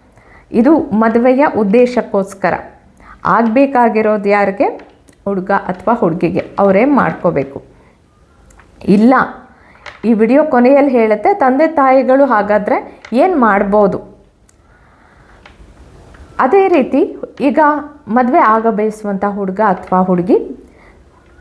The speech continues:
ತಮ್ಮ ಒಂದು ಅಂಗೈ ಮೇಲೆ, ಏನು ಒಂದು ನಾವು ಪಾಮ್ ಅಂತ ಹೇಳ್ತೀವಿ, ಅದರ ಮೇಲೆ ಎರಡು ಅಂತ ಡಾರ್ಕ್ ಬ್ಲೂ ಆ ಒಂದು ಸ್ಕೆಚ್ ಪೆನ್ನಲ್ಲಿ,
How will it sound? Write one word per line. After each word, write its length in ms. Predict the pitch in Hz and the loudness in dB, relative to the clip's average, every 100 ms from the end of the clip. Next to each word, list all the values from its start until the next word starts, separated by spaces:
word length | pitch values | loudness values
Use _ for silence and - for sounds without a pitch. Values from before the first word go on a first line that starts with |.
| - - | -20 -4
ತಮ್ಮ 520 | 285 349 440 453 320 | -2 0 0 0 2
ಒಂದು 220 | 277 247 | 2 0
ಅಂಗೈ 540 | 277 - 220 233 214 220 | -2 -2 0 0 2 0
ಮೇಲೆ, 540 | 185 175 165 - - - _ _ _ _ _ _ - - - - - - - - | 0 0 -2 -4 -8 -20 _ _ _ _ _ _ -20 -20 -20 -20 -20 -20 -20 -6
ಏನು 320 | 196 240 262 247 | 2 4 4 2
ಒಂದು 240 | 226 214 | 2 0
ನಾವು 340 | 208 196 190 | 2 0 0
ಪಾಮ್ 300 | 202 208 262 | 0 2 4
ಅಂತ 180 | 247 202 | 2 0
ಹೇಳ್ತೀವಿ, 760 | 196 185 180 - 165 190 - - - - - | -2 -2 -4 -6 -6 -6 -8 -14 -20 -20 -6
ಅದರ 280 | - 202 262 320 | -2 0 2 2
ಮೇಲೆ 540 | 240 170 143 - - - _ _ _ _ _ _ - - - _ - - - - | 2 2 0 -4 -10 -20 _ _ _ _ _ _ -20 -20 -20 _ -20 -20 -20 -4
ಎರಡು 760 | 202 196 226 269 359 294 262 - | 2 4 4 4 2 0 -2 -2
ಅಂತ 240 | 180 196 247 | -4 -4 -2
ಡಾರ್ಕ್ 540 | 262 185 190 247 262 185 | -2 -2 -2 -2 -4 -10
ಬ್ಲೂ 320 | 180 185 185 - - - _ _ _ _ _ _ - - - - - | -4 -2 -2 -4 -16 -20 _ _ _ _ _ _ -20 -20 -20 -14 -2
ಆ 240 | 185 240 | 2 2
ಒಂದು 300 | 311 285 254 | 2 0 0
ಸ್ಕೆಚ್ 460 | 262 - 214 180 - | -2 -4 -4 -4 -6
ಪೆನ್ನಲ್ಲಿ, 560 | - 196 185 175 190 | -2 0 0 0 0